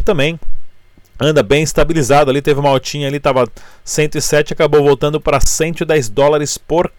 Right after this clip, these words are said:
criptomoeda. Vamos ficar atento nessas, nesses preços, porém, o Tether tem uma, um poder muito grande, né,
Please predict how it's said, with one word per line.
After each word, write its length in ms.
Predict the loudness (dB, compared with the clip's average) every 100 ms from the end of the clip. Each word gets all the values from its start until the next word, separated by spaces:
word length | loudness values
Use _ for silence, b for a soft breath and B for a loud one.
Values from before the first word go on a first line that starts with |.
| -10
criptomoeda. 720 | -4 -4 -2 -4 -4 -6 -8
Vamos 160 | -8
ficar 180 | -6 -2
atento 320 | -2 -2 -4
nessas, 420 | -6 -2 -2 -4 -10 B B B B
nesses 260 | 2 2 0
preços, 500 | 0 2 0 -4 -10 b b 0
porém, 420 | 4 4 2 -4 -8 -8 -14 -18 -20 -20 -20 -20 -8
o 100 | -6
Tether 500 | 0 2 2 2 0
tem 300 | -2 -4 -2
uma, 220 | 0 0 -2
um 140 | -2
poder 340 | -2 2 2
muito 280 | 0 -4 -4
grande, 480 | -2 0 0 -2 -4
né, 220 | -2 -2